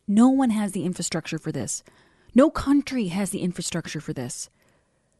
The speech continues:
Letting people come in and out. If you want to be a country,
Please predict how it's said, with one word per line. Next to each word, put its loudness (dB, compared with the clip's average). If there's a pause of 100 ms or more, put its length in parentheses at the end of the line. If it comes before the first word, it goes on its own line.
(1300)
Letting 6
people 0
come 6
in 8
and 2
out. 4
If 6
you 8
want 6
to 8
be 10
a 8
country, 2